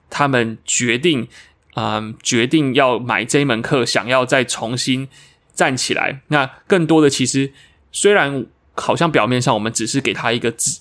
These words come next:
知识上面的 support，但是其实更深的是，嗯，我们是可以有那种，就是互相依赖的啊，互相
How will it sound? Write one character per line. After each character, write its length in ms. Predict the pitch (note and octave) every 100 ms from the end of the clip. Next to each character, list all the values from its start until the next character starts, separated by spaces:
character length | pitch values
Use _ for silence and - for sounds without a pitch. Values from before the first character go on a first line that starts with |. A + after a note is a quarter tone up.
| _ -
知 220 | - D#3+
识 200 | - D#3
上 200 | D#3 C3
面 120 | B2+
的 80 | G#2+
support， 500 | - - - A2 -
但 160 | - D3
是 120 | E3
其 120 | D3+
实 240 | D3 E3 D#3+ - - -
更 180 | F#3+ E3
深 280 | - D3 D3
的 160 | C3+ A#2+
是， 320 | C#3 B2 A#2+ - - -
嗯， 300 | A#2+ A2 A2
我 100 | G#2+
们 120 | G#2+
是 340 | A2+ C#3+ B2 A#2
可 260 | - A2+
以 160 | A2 A2+
有 200 | G#2+ E2+
那 160 | A#2 A2+
种， 360 | A#2 E2 E2 - - - _
就 120 | -
是 60 | C3+
互 240 | - E3
相 300 | D3+ C#3 C#3
依 160 | D3 D3
赖 260 | D#3 B2+
的 100 | G#2+
啊， 140 | C#2+ -
互 220 | - D3+
相 380 | C3 C3 B2